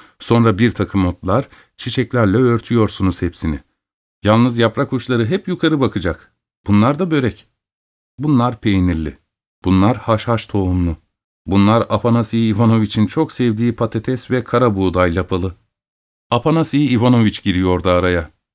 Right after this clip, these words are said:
"Evet, çok severim patatesli kara buğday lapalı böreği. Hem yumuşak olur, hem ekşimsi." Evde konuk varken Pulheriya Ivanovna genellikle çok heyecanlı olurdu. İyi yürekli ihtiyar kadın.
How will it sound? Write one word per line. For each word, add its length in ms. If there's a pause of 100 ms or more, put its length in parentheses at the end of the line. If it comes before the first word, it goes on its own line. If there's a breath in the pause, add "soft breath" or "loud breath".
(540)
"Evet, 380 (200)
çok 240
severim 420
patatesli 800
kara 320
buğday 420
lapalı 440
böreği. 500 (680)
Hem 220
yumuşak 420
olur, 340 (320)
hem 200
ekşimsi." 600 (720)
Evde 280
konuk 280
varken 380
Pulheriya 580
Ivanovna 540
genellikle 600
çok 220
heyecanlı 420
olurdu. 440 (720)
İyi 200
yürekli 440
ihtiyar 400
kadın. 260